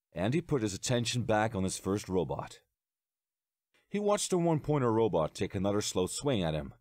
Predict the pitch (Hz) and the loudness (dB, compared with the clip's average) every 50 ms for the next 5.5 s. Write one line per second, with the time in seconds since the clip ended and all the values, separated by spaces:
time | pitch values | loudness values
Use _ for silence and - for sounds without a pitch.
0 | _ _ _ _ - - - 73 71 80 95 110 92 82 123 135 110 80 82 78 | _ _ _ _ -10 -10 -8 -8 -4 -2 -2 0 0 2 2 2 2 0 -2 -4
1 | 73 69 - - _ _ _ _ _ _ _ _ - 78 80 78 92 110 127 131 | -4 -6 -8 -12 _ _ _ _ _ _ _ _ -12 -8 -4 -2 0 0 0 0
2 | 123 143 135 127 131 - 113 - - - - 131 113 92 78 71 113 117 - _ | 0 0 0 0 -2 -4 -6 -8 -6 -4 -2 0 0 -2 -4 -6 -10 -14 -20 _
3 | _ _ _ _ _ _ _ - 95 90 85 - - 202 - - 226 - 185 170 | _ _ _ _ _ _ _ -8 -6 -6 -4 -2 -2 -2 -2 -4 -4 -2 0 2
4 | 139 131 - 110 - 98 117 135 135 131 120 113 110 107 107 107 101 87 104 - | 2 0 -2 -6 -4 -2 0 2 2 2 2 2 0 2 2 2 2 2 0 -2
5 | - - 113 107 92 78 69 65 57 - | -2 0 2 2 2 0 -2 -6 -10 -14